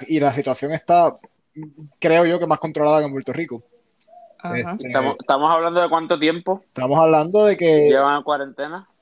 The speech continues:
Speaker 1: yo llevo en cuarentena, yo llevo trabajando desde mi casa desde finales de marzo. Final-,
Speaker 2: Ok.
Speaker 1: finales de marzo y ya estamos, pf, en junio, ca-, a mitad, a mitad de junio.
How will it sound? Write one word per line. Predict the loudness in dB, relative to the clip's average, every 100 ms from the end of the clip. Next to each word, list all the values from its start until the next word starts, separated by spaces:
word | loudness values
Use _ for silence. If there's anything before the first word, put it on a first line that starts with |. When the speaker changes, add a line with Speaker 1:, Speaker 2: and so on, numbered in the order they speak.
| _
Speaker 1:
yo | -10 0 2
llevo | 4 2 2
en |
cuarentena, | 2 2 2 0 0 2 4 2 0
yo | -2 0
llevo | 2
trabajando | 4 2 2 -2
desde | -2
mi | 0
casa | 0 0 -2 -2
desde | -2 -4 -4 2 4 2 -2 _ _ _ _ _ -20 -8
finales | -4 -2 -2
de | -2
marzo. | -2 -4 -12 -20 _ _ -20 _ _ _ _ _ _ _ _ _ _ _ _ _ -4
Final-, | -4 -2 -6 -8
Speaker 2:
Ok. |
Speaker 1:
finales | -6 -4 -2
de | 0
marzo | 2 2 2 2 4
y | 4
ya | 4
estamos, | 2 -2 0 -2 -4 -8
pf, | -16 -12
en | -10 -10
junio, | -4 -2 0 -2
ca-, | 0 -2
a |
mitad, | -2 2 2 2
a |
mitad | 0 0
de | 0
junio. | -2 -6 -8